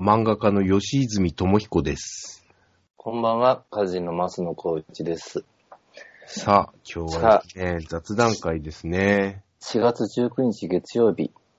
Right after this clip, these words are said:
Speaker 1: そうですね。
Speaker 2: 二十
Speaker 1: 四月十九日。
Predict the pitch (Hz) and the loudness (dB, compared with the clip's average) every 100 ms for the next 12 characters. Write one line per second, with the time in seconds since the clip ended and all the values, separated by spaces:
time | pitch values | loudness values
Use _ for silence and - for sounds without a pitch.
0 | _ _ - 156 82 - 85 95 101 95 | _ _ -4 -4 -4 -8 -4 0 0 0
1 | 120 120 110 107 101 - 90 85 - 85 | 0 2 2 2 0 -8 -12 -12 -8 -8
2 | 78 - - - - | -8 -14 -14 -14 -18